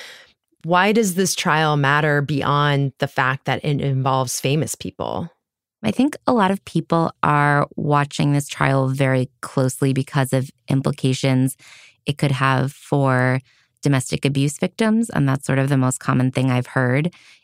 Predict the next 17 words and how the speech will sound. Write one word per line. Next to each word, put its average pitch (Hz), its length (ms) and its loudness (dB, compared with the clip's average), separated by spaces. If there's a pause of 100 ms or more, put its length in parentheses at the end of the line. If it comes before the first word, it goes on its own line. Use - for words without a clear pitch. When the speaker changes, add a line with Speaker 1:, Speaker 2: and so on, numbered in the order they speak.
(120)
Speaker 2:
is 139 300 0
that, 131 600 0 (200)
you 143 80 2
know, 135 80 2
people 143 300 -2
are 131 160 2
wondering 127 720 2 (280)
if 127 440 -2 (440)
watching 147 480 2
all 127 120 2
of 123 120 0
this 123 380 0
and 131 140 2
the 123 60 0
frenzy 127 380 0
surrounding 131 560 2
it 120 200 0